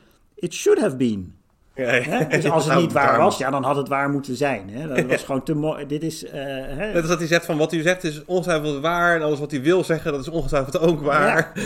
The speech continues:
Speaker 2: <laughs> Ja, ja, ja, ja.
Speaker 1: En, eh, hè, dus van, ja, als jij wil dat het waar is, dan is het waar.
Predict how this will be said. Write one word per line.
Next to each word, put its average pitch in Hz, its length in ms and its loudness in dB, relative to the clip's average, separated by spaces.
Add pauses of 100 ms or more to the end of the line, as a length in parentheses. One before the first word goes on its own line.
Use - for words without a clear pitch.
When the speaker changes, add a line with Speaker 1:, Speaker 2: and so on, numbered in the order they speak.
Speaker 2:
<laughs> - 0 -
Ja, 131 180 2 (220)
ja, 131 180 2
ja, 127 140 2
ja. 120 120 -4 (140)
Speaker 1:
En, 160 280 -4
eh, 165 280 -2
hè, 247 160 0
dus 190 200 -2
van, 165 200 -4
ja, 165 120 -2
als 123 140 -4
jij 143 200 0
wil 143 160 2
dat 131 140 -2
het 240 140 -4
waar 160 280 -2
is, 147 140 -2
dan 139 140 -6
is 127 120 -4
het 147 120 -8
waar. 147 400 -2